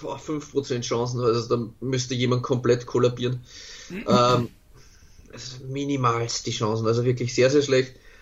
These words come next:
Speaker 1: Und
Speaker 2: Mhm.
Speaker 1: dann bleibt halt, um die Saison abzuschließen, ähm, so der Kampf um die Euroleague und sie spielen noch in der Conference League.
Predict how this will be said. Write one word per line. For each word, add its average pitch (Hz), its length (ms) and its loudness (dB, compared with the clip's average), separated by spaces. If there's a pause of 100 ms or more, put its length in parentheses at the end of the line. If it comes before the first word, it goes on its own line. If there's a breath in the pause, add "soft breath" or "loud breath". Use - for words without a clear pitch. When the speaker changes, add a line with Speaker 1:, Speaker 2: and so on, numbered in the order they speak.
(180 soft breath)
Speaker 1:
Und 135 140 2
Speaker 2:
Mhm. 139 40 0
Speaker 1:
dann 147 160 4
bleibt 143 460 4
halt, 160 340 2 (440)
um 156 180 -8
die 147 80 -2
Saison 151 320 -2
abzuschließen, 160 800 -4 (440)
ähm, 120 240 0
so 139 140 -2
der 139 120 4
Kampf 147 340 -2
um 151 100 -6
die 139 140 -2
Euroleague 185 640 2
und 147 120 -4
sie 156 120 -6
spielen 175 320 -8
noch 156 160 4
in 151 120 0
der 139 100 4
Conference 131 680 -2
League. 104 240 -8